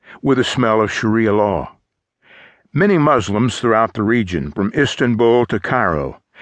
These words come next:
now hunger and thirst for the restoration of what they call the caliphate. The caliphate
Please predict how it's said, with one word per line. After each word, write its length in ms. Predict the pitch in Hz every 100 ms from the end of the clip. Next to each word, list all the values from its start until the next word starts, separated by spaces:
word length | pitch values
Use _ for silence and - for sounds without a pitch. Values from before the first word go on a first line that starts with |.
| -
now 280 | - 117 117
hunger 500 | 113 135 135 143 143
and 240 | 123 95
thirst 420 | - 127 131 - -
for 120 | 107
the 100 | 95
restoration 880 | 104 131 - 123 113 127 113 90 85
of 140 | 92
what 180 | 113 104
they 140 | 110
call 300 | - 117 110
the 160 | 107 92 - _
caliphate. 720 | - 135 107 95 80 65 - - _ _ _ _ - - -
The 100 | 143
caliphate 720 | - 196 143 98 80 80